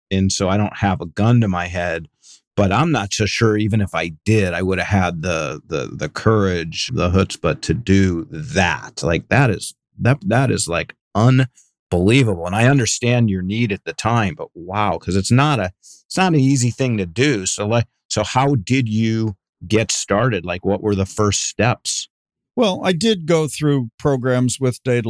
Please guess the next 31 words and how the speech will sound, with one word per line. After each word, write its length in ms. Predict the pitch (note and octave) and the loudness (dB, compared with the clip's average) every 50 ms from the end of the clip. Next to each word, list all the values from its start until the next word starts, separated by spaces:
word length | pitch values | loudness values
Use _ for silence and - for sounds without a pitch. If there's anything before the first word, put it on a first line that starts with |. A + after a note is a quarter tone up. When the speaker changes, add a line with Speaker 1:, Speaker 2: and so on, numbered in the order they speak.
| G#2+ G#2 - - | -4 -6 -8 -4
Speaker 2:
Dave 240 | A2 B2+ B2 A#2+ A2 | 0 0 0 0 0
Lindahl 560 | A2+ A#2 A#2 A#2 A#2 A2+ A2+ A#2 C3 C#3+ E3 | -2 0 0 0 0 2 0 0 0 0 0
and 120 | C#3 A#2+ A2 | 0 0 0
had 240 | A2 A2+ A2 G#2+ G#2 | 0 0 0 -2 -2
my 340 | A2 A2 G#2+ G#2+ G#2+ G2+ - - - | -4 -4 -2 -4 -4 -6 -8 -6 -4
mentoring, 720 | A2 A2+ A#2 A#2 A#2 - - A2+ A2 A2+ A2+ A2+ A2 G#2+ - _ _ _ _ _ _ _ - | -2 0 0 0 -2 -4 -4 -4 -4 -2 -2 -2 -4 -4 -8 _ _ _ _ _ _ _ -2
uh, 460 | A2+ A2+ A2 A2 A2 G#2+ G#2+ G#2+ G#2 | 0 0 2 2 2 2 0 -2 -2
through 300 | - - - B2+ A#2+ A2+ | -4 -4 -2 0 0 2
his 320 | G#2 A#2+ B2 A#2+ A2 G#2 | 2 2 2 2 0 -4
different 480 | - - B2+ A#2 - - A#2+ A2 - - _ _ | -2 -2 -2 -2 0 -2 -4 -6 -6 -8 _ _
programs. 800 | _ - B2 A#2+ A2+ G2+ G#2 A2+ G#2+ G#2+ A2+ A#2+ C#3 E3 - - - - - _ _ _ _ _ | _ -2 0 0 0 0 0 0 0 2 2 2 0 -2 -4 -8 -12 -16 -20 _ _ _ _ _
So 380 | - - - C3 B2+ B2 B2 - _ _ - | -4 0 0 2 2 0 -2 -6 _ _ -2
I 200 | A2+ A#2+ C3 D3 | 0 2 2 0
started 720 | - - - - - C3 B2 B2 A#2+ A#2 A2+ G#2 A#2 - - _ - G#2+ | 0 -2 -4 -4 0 0 0 2 0 0 -2 -4 -6 -14 -18 _ -4 -2
that 340 | B2+ A2 A2 B2+ B2+ - | 0 0 0 0 -2 -2
way. 400 | - A#2+ A#2 A2 A2+ A#2+ C3 - - - | -2 0 0 0 0 0 -2 -4 -6 -4
Um, 320 | A2+ A2+ A#2 A#2 A2+ A2 - _ _ _ _ _ _ - | -2 0 0 0 0 -2 -4 _ _ _ _ _ _ -10
there 300 | A#2+ A#2 B2+ D#3 D3+ D#3+ | -2 2 2 2 2 2
were 200 | D3+ D3 D3 C3 | 0 0 0 -2
very 380 | G#2 G#2+ D3 D3 D#3+ D#3+ D#3 C#3 | 0 0 0 0 0 0 -2 -4
few 340 | - - - D3+ C#3 C3+ | -4 -2 -2 0 0 0
podcasts 920 | B2+ - - B2 A2+ A#2+ B2+ B2+ - D3+ D3 C#3+ D3 D#3+ - - - - - - | 0 0 0 0 0 0 -2 -2 -2 -2 0 0 -2 -2 -4 -6 -6 -8 -8 -6
at 160 | - C3 B2+ - | -4 -4 -4 -4
the 80 | C3+ | -6
time. 520 | A2 - C3+ B2+ B2 C3+ C#3+ E3 G3 A3 - _ _ _ _ _ _ - | -6 -4 -2 0 0 0 0 0 -2 -6 -8 _ _ _ _ _ _ -2
There 120 | B2 B2+ | 0 0
was 220 | B2 B2 A#2 G#2+ - | 2 0 0 0 0
the 100 | B2+ A2+ | -2 0
real 260 | A2 C3 C3+ C#3 C#3+ | 2 2 2 2 2
estate 440 | C#3+ - - - C#3 C#3+ D3 - - | 0 -2 -2 0 0 0 -2 -2 -2
guys, 600 | C#3+ C3 C3 C#3 D3 D#3 F3 F#3 - - - | -2 0 0 0 -2 -2 -4 -4 -6 -8 -8